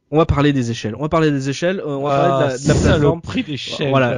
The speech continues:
Speaker 2: même.
Speaker 1: le Soubi, je te lance parce que je sais que c'est un sujet qui, qui te tient à cœur sur ce Half-Life, les échelles, les,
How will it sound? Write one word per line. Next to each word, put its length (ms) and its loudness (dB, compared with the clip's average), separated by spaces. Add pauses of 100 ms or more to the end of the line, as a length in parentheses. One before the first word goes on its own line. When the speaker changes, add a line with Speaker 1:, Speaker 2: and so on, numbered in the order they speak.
Speaker 2:
même. 40 -10
Speaker 1:
le 160 -4
Soubi, 300 -2
je 140 -4
te 80 0
lance 160 0
parce 160 -8
que 80 -2
je 80 0
sais 140 -6
que 60 -10
c'est 120 -6
un 60 -4
sujet 280 -4
qui, 280 -4
qui 120 -8
te 80 0
tient 200 0
à 80 2
cœur 220 -2
sur 160 -6
ce 120 0
Half-Life, 400 -2
les 180 -4
échelles, 380 -2
les, 240 -2